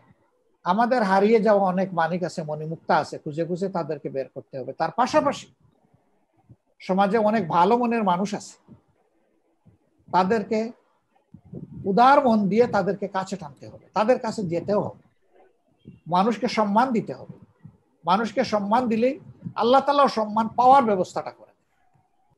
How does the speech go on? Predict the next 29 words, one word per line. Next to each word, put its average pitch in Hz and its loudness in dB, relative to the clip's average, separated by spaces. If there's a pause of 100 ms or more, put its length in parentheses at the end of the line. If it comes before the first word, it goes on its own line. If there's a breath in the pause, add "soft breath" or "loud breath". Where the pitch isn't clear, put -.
(320)
এইভাবে 208 0
উদারতা 220 2 (760)
এবং 185 0
মানুষের 190 0
প্রতি 196 -2
মর্যাদাপূর্ণ 180 -2
আচরণের 196 0
মাধ্যমে 151 -4 (840)
আমরা 214 0
যেন 208 0 (1200)
বিজ্ঞ 180 0
আইনজীবী 208 2 (280)
এবং 196 0
সহায়ক 233 2
যারা 190 4
আছেন 160 -2
তাদের 165 -6
সকলের 175 -6
দৃষ্টি 180 -6
আকর্ষণ 160 -10
করতে 151 -12
পারি, 160 -10 (1080)
তারা 208 4
যেন 220 2
আমাদেরকে 202 2
তাদের 196 -2
আপনজন 208 -2
মনে 127 -14
করে। - -20